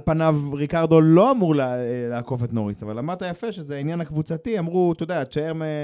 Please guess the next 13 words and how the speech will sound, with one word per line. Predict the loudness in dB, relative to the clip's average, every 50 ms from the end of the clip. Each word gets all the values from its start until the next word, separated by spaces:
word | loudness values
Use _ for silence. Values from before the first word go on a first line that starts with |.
| -6 -8 -8 -10 -10 -12 -14 _ _ _ _ _ _ _ _ _ -8
תשאר, | -6 -6 -4 -2 -2 -2 -2 -2 -2
אה, | -4 -2 -2 -2 -4 -4 -6 -6 -6 -6 -6
מה | -6 -6
שנקרא, | -4 -4 -4 -6 -6 -6 -6 -4 -4 -6 -8
אחרי, | -10 -12 -14 -12 -12 -10 -8 -6 -6 -4 -4 -4
אה, | -4 -4 -4 -4 -2 -2 -2
נוריס, | -2 -2 -2 -2 -4 -4 -6 -8 -6
ותמשכו | -8 -8 -6 -6 -6 -4 -2 0 2 2 2
ביחד | 2 0 -2 -2 -2 -6 -6
כדי | -6 -6 -2
שאוקון | 0 2 2 0 0 -2 -6
יהיה | -6 -6 -6 -6 -8 -8 -10
לכם. | -10 -8 -8 -8